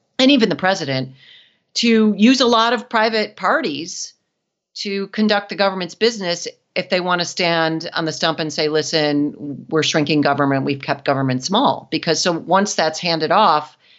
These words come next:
that doesn't count towards a federal entity. And, you know, there are real issues with keeping track of what these people are doing in a way that's consistent with our constitutional values.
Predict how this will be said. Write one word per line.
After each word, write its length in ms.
that 140
doesn't 240
count 480
towards 360
a 60
federal 600
entity. 580
And, 600
you 100
know, 200
there 160
are 120
real 180
issues 520
with 320
keeping 360
track 440
of 260
what 180
these 140
people 380
are 100
doing 460
in 160
a 80
way 580
that's 200
consistent 680
with 160
our 140
constitutional 800
values. 640